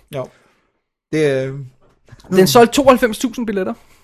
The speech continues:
Speaker 1: Wow.
Speaker 2: Lige i underkanten af, men okay, vi er tilbage i halvfemserne. Jeg tror, hundrede tusind var, var det, man selv kaldte et okay hit dengang, ikke?
Speaker 1: Ja, og især sådan en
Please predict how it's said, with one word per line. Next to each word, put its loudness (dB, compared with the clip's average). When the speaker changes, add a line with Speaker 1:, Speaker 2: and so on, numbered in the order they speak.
Speaker 1:
Wow. -4
Speaker 2:
Lige 0
i 2
underkanten 2
af, -2
men -4
okay, 0
vi 0
er 2
tilbage 0
i 4
halvfemserne. -2
Jeg -4
tror, 0
hundrede 2
tusind -8
var, -8
var -2
det, -6
man -2
selv -6
kaldte -4
et -8
okay -4
hit -8
dengang, -4
ikke? -6
Speaker 1:
Ja, -8
og -10
især -2
sådan -10
en -14